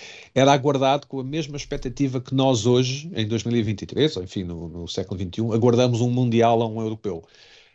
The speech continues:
Portanto, a, o nosso, a nossa predisposição, a nossa vontade de gostar, o nosso entusiasmo, a nossa excitação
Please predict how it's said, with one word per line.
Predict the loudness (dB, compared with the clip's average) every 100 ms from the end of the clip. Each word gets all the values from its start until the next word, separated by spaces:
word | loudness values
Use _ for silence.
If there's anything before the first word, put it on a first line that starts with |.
| _
Portanto, | -10 -8 -8 -6
a, | -2 -2 -2 -6
o | -6 -2
nosso, | 0 0 0 -2 0
a |
nossa | 0 0 -2 -12 -16 -2
predisposição, | 0 0 -2 -10 -10 -8 -6 -6
a |
nossa | -8 -6 -6
vontade | -6 -8 -2 2 2 0
de | -6
gostar, | -8 -10 -6 -2 -2
o | -2
nosso | -6 -8
entusiasmo, | -8 -2 0 0 -6
a |
nossa | -8 -6
excitação | -6 -6 -6 -4 -4 -4